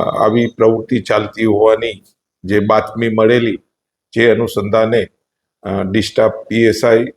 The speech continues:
અને તેની ટીમને આ એરિયામાં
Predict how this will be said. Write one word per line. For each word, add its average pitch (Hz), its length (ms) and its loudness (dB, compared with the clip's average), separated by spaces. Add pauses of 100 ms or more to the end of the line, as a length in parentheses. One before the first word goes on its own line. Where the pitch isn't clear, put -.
(160)
અને 110 440 -2 (180)
તેની 107 280 -2
ટીમને 117 440 0 (800)
આ 107 160 2
એરિયામાં 107 720 2